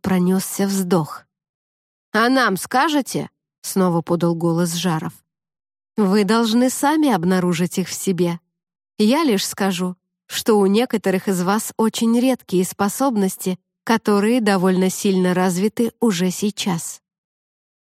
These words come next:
Ева изо всех сил прислушивалась к себе, отчаянно желая оказаться в числе этих счастливчиков.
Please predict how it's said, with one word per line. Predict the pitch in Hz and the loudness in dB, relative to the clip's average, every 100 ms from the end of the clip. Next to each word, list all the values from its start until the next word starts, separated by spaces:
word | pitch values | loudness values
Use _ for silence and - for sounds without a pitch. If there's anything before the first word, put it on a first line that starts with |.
| _ _ | _ _
Ева | 190 185 247 214 185 | -2 0 0 0 0
изо | 185 208 | 0 -2
всех | - 240 - | 0 -4 -4
сил | - 294 226 | -2 -2 0
прислушивалась | 220 214 247 254 - 202 202 208 - | -2 0 0 0 0 0 0 0 -4
к | |
себе, | - 262 233 254 170 _ _ - | -6 -4 0 -2 -2 _ _ -2
отчаянно | 208 - 285 277 202 202 | -2 -2 0 2 2 2
желая | 196 214 240 247 185 | 2 2 2 0 -2
оказаться | - 208 202 254 - 196 | -2 -2 -2 -4 -4 -6
в | - | -4
числе | - 202 214 226 247 | -4 -4 0 0 0
этих | 233 - 233 | -4 -4 -4
счастливчиков. | - 254 - 262 240 - 165 175 - | -4 -6 -2 -2 -2 -4 -8 -8 -12